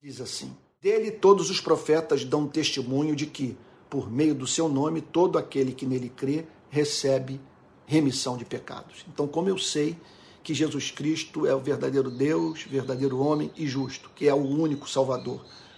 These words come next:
porque o Evangelho ensina. O ensinou no paraíso, ensinou nos patriarcas, ensinou nos profetas,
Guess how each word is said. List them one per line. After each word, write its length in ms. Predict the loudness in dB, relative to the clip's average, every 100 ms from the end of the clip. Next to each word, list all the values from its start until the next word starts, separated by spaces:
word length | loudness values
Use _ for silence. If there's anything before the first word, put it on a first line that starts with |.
| -12
porque 260 | -10 -4 0
o 100 | 0
Evangelho 560 | 0 -2 0 0 0
ensina. 420 | -2 -2 -4 -10 -14 -20 -20 -10
O 60 | -6
ensinou 720 | -4 -2 0 4 4 4 0 -4
no 140 | -2
paraíso, 640 | -2 -2 2 2 2 -2 -6
ensinou 480 | -4 -2 -2 0 0
nos 160 | -2
patriarcas, 720 | -4 -4 -2 -2 -2 -2 -6
ensinou 520 | -4 -4 -4 0 0 0
nos 140 | -4
profetas, 640 | -6 -6 -2 -2 0 -4